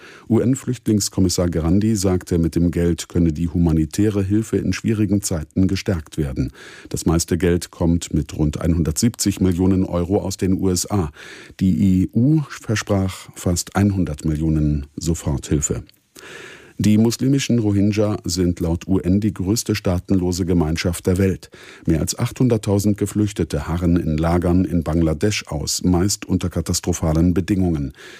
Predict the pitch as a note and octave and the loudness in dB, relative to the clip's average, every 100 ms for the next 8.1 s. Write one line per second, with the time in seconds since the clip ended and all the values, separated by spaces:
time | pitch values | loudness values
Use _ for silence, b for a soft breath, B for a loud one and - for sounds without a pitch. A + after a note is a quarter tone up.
0 | B B A2+ F#2+ G#2 A#2+ A2 G#2 A2 A#2 | B B 2 2 2 -2 0 2 2 2
1 | B2 A2+ G#2+ G#2 - G2 F#2+ G2 F#2 F2+ | 2 0 0 0 0 -2 -2 -2 0 -2
2 | F2+ - - G2 G2 G2 B B - F#2 | -4 -6 -2 2 2 0 B B -4 -2
3 | F2+ - F2+ F2 E2+ F2 G#2+ A#2 - G2 | -4 0 2 2 2 0 -2 -2 -4 -2
4 | - - F2+ - F#2+ F2+ F2 F2+ F#2 G#2 | -4 -2 -4 0 0 2 4 4 2 0
5 | E2+ F#2+ - G2 E2 D2 B1+ B1 C2+ - | -2 -6 -2 0 0 -2 -4 -6 -8 -10
6 | _ _ _ _ _ b b b b b | _ _ _ _ _ b b b b b
7 | b b b - D#3 - G#2 D#2 - - | b b b -2 -2 0 -4 -4 -10 -18
8 | - | -20